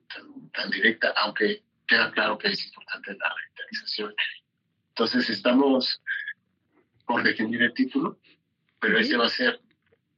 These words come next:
Speaker 1: si no el subtítulo, uno de los temas del libro.
Speaker 2: Perfecto, pues estaremos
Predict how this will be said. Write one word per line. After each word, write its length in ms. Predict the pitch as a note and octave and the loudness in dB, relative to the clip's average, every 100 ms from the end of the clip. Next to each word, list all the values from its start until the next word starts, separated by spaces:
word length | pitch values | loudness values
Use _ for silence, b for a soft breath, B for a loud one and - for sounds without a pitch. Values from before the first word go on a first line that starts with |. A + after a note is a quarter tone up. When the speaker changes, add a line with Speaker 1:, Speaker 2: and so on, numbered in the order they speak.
| - | -8
Speaker 1:
si 220 | - - | -2 2
no 100 | B3 | 2
el 80 | B3+ | 0
subtítulo, 680 | D#4 - D4+ D4 B3+ B3 | -2 0 0 2 2 2
uno 260 | - G#3+ A#3+ | -2 -2 0
de 80 | G#3+ | 0
los 160 | - | -4
temas 420 | - G3 G#3 G#3 - | -12 -6 -6 -4 2
del 140 | B3 | 4
libro. 240 | B3 B3 - - _ _ | 4 2 2 -2 _ _
Speaker 2:
Perfecto, 540 | - D#3 F#3+ F#3 - D#3+ | -6 -2 0 0 -2 -2
pues 200 | F3 F#3 | 2 2
estaremos 600 | F#3 G3+ A3+ A#3 G#3+ | 4 4 6 6 4